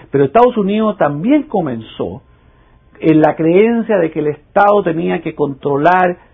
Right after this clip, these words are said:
mucho poder y resolverle los problemas a toda la gente. En el siglo veinte,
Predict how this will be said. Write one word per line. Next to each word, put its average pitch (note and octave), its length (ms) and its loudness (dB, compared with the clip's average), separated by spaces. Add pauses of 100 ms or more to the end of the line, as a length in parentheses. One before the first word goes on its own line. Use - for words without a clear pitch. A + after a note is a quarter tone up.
(460)
mucho G3+ 540 2
poder A#2+ 580 0
y C3+ 80 -6
resolverle D3 720 0
los E3 140 -2
problemas D3+ 520 -2
a C#3 40 -10
toda D#3 220 0
la B2 100 -4
gente. A#2+ 440 -6
En G3+ 80 0
el - 260 -2
siglo C3+ 240 2
veinte, C3 560 0